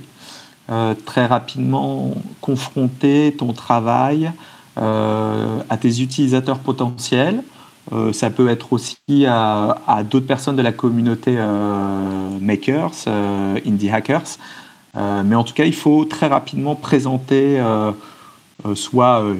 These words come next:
même une landing page, euh, soit un début de travail, euh, t-, tes premiers pas, peut-être les contenus que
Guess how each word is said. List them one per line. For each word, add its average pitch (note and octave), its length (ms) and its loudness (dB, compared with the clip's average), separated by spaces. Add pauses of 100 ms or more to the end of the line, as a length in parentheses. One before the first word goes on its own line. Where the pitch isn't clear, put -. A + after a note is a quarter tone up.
même B2 220 2
une A#2 120 0
landing A2 340 0
page, D3 500 0 (380)
euh, G2+ 120 0
soit A#2+ 500 2
un G#2+ 100 0
début A2+ 280 0
de A2+ 100 -12
travail, A2+ 800 2
euh, G2+ 280 0
t-, - 340 -16 (300)
tes A#2+ 80 2
premiers A#2 380 2
pas, C3+ 320 4
peut-être C3 380 -2
les A2 200 2
contenus B2+ 680 0
que - 60 -16